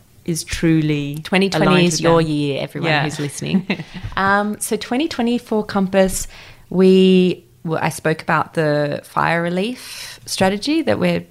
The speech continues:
Speaker 2: trying to get in place. So we're gonna, um, do our best to kind of draw in local members, um, of the community and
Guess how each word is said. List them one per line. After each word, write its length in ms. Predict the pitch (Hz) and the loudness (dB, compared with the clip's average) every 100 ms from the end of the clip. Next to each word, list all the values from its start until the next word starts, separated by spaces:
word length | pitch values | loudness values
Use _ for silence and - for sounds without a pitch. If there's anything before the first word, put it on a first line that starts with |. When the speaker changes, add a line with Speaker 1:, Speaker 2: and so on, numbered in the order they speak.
| - | -10
Speaker 2:
trying 340 | - 180 180 | -4 -2 -2
to 160 | - 185 | -4 -6
get 160 | 185 | -4
in 100 | 175 | -4
place. 340 | 165 240 277 254 | -2 0 0 -4
So 160 | - | -6
we're 80 | 175 | -4
gonna, 360 | 170 160 151 156 - - - - - _ - | 0 0 0 -2 -12 -20 -20 -20 -20 _ -6
um, 460 | 170 151 151 160 175 - _ - - - _ - | -2 -2 -2 -4 -10 -20 _ -18 -18 -20 _ -8
do 200 | 214 202 | -2 0
our 100 | 180 | 2
best 340 | 170 160 - | 0 -2 -4
to 60 | - | -10
kind 160 | 170 165 | -6 -6
of 80 | |
draw 240 | 156 160 156 | -4 0 2
in 200 | 151 151 | 2 0
local 280 | 156 - 156 | -2 -2 0
members, 680 | 147 147 151 143 165 - - | 2 2 2 0 0 -6 -4
um, 400 | 160 147 147 156 - | -4 -2 -2 -4 -6
of 180 | 170 | -8
the 60 | - | -8
community 800 | - - 254 269 254 254 254 240 - | -8 0 2 4 4 2 2 0 -2
and 600 | 160 151 147 143 139 143 | -2 -2 -2 -4 -6 -8